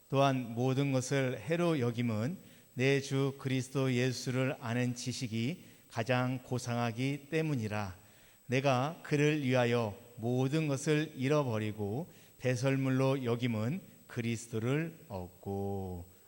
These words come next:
아멘. 오늘 부활절입니다. 어, 예배 마치시고 떡과 계란을 받아가시기 바랍니다. 어, 사순절 기도회가 이제 마쳤습니다.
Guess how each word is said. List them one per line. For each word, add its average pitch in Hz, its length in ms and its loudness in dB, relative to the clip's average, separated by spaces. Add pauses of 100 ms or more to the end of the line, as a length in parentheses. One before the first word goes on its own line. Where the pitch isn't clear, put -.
아멘. 90 840 -6 (3250)
오늘 110 220 -2
부활절입니다. 110 1040 -6 (420)
어, - 220 -20 (100)
예배 107 220 -2
마치시고 104 1000 -8
떡과 107 440 -12
계란을 98 760 -8
받아가시기 92 640 -10
바랍니다. 85 840 -10 (580)
어, - 60 -20 (300)
사순절 131 640 -6
기도회가 117 480 -8
이제 104 400 -10
마쳤습니다. 95 920 -12